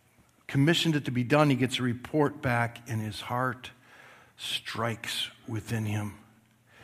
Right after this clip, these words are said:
Have you ever done something or had something come out of your mouth, and inside your spirit, man, in your soul, your spirit, your heart, it just went,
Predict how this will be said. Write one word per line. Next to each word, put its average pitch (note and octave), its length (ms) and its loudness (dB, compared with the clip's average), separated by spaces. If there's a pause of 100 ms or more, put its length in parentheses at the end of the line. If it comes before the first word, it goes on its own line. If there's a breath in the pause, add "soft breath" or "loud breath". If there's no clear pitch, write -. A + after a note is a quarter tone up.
(480 soft breath)
Have B2+ 60 4
you D3+ 60 8
ever D#3+ 160 6
done D3 280 6
something D3 600 2 (800 soft breath)
or A#2+ 60 4
had C3+ 140 6
something D3+ 380 2
come C#3+ 180 4
out D3 160 8
of C3+ 80 6
your C3 100 8
mouth, C3+ 600 8 (340 loud breath)
and B2+ 220 4
inside D3+ 720 8
your B2+ 140 4
spirit, D#3+ 680 6
man, D#3 580 8 (320 loud breath)
in D#3+ 220 8
your D3+ 140 10
soul, F3 800 8 (280 loud breath)
your C#3 140 6
spirit, F#3 640 10
your D3 180 10
heart, F3+ 540 12
it D3+ 100 4
just D#3 260 4
went, D3+ 260 6